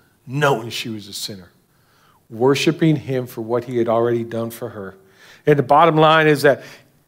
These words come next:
you know, Simon needed God's forgiveness just as much as anyone. Just as much as anyone, but Simon had m-, too much, he, too much pride to step forward and be forgiven.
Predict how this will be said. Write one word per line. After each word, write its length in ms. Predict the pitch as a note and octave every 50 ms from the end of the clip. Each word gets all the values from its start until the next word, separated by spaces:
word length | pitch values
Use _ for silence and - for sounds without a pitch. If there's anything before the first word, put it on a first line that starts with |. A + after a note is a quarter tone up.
| _
you 120 | - C#3+ C#3
know, 200 | C#3+ C3+ C3 C3
Simon 580 | B2+ - - - E3 E3+ F3+ F#3 F#3 F3 E3+
needed 340 | E3 E3+ E3+ F3 D#3+ D3+ C3+
God's 320 | C3+ D3+ C#3+ D3+ D#3 C#3+ -
forgiveness 680 | - E3+ D3 B2+ C3+ C#3 C3 B2 B2+ B2 A#2+ A#2 -
just 400 | B2 - - E3 D#3 C#3+ - -
as 140 | D#3 C3+ C3
much 300 | D3 C#3 C3+ C3+ - C#3
as 100 | B2+ C3+
anyone. 400 | B2+ A#2+ A#2 A2 G#2+ G#2+ G2+ - _ _ _ _ _ _ _ _ _ _ _ _ _ _ _ _ _ _ _ _ _ _ _ _ _ _ _ _ _ _
Just 320 | - - F3 F3+ F3 -
as 100 | F#3 E3+
much 280 | D#3+ E3 E3 E3 D#3+ -
as 100 | F3 D#3
anyone, 380 | D3+ C#3+ C3+ C3 B2+ C3 B2+ B2+
but 160 | A#2+ B2 B2
Simon 420 | - - - C3+ C#3+ C#3+ D3 C#3+ C#3
had 380 | C3+ D3 C3+ B2+ C3 - - - - - - _ _ _ _ _ -
m-, 240 | C#3 C#3 C#3 C3+ - - _ - _
too 180 | - - F#3+ F#3+
much, 360 | F#3 F3+ F3 E3 D#3+ D#3+ -
he, 260 | - D#3 D3+ D3+ C#3+
too 340 | C#3+ - - - - - F#3+
much 300 | F3 E3+ D#3+ E3 - -
pride 600 | - - - F3 E3 D#3 D3+ C3+ C3 B2+ B2 - -
to 100 | C3+ B2
step 280 | - - D#3 C#3 B2
forward 400 | - - - C#3+ C#3 C3+ B2+ A#2+
and 120 | A#2+ A#2 A#2
be 100 | A#2+ A#2+
forgiven. 540 | A#2 - A#2+ G#2 A2+ A#2+ A2 G#2 G2 F#2+